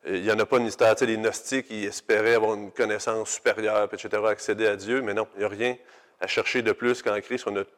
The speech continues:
tout en lui. Donc, c'est notre trésor. Donc, toute la connaissance, intelligence, sagesse qu'on voudrait, qu'on voudrait aller chercher, c'est en lui qu'on l'a. Donc, euh, c'est en lui qu'il faut piger. Donc, chercher les choses d'en haut, c'est une façon de dire chercher les choses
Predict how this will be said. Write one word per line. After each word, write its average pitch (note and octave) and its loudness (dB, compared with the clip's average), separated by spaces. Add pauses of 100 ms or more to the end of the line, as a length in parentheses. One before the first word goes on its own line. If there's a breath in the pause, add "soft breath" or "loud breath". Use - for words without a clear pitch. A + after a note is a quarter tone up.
tout B2 2
en G#2+ 6
lui. G#2+ 0 (400 loud breath)
Donc, A2 0
c'est B2+ 0
notre A2+ 0
trésor. A#2 2
Donc, G2 -8
toute - -4
la A2 2
connaissance, C3 2
intelligence, A#2+ 0
sagesse B2 2
qu'on G#2+ -2
voudrait, G#2+ -2
qu'on G#2 -6
voudrait G2+ -2
aller G#2 2
chercher, A2+ -8 (380 soft breath)
c'est A#2 -2
en G#2+ 4
lui G#2 -4
qu'on G2+ -8
l'a. G2 -14 (520 soft breath)
Donc, F#2 -4
euh, G2 0
c'est G#2+ -2
en G2+ 4
lui G#2+ -2
qu'il - -16
faut G2+ -6
piger. G2+ -4
Donc, G#2 0
chercher - 0
les A#2+ 0
choses A#2+ 2
d'en G#2 6
haut, B2 0 (600 loud breath)
c'est - -20
une D2+ -20
façon G2+ -4
de G2 -10
dire G#2 -4
chercher - -2
les G#2+ -2
choses A2+ 0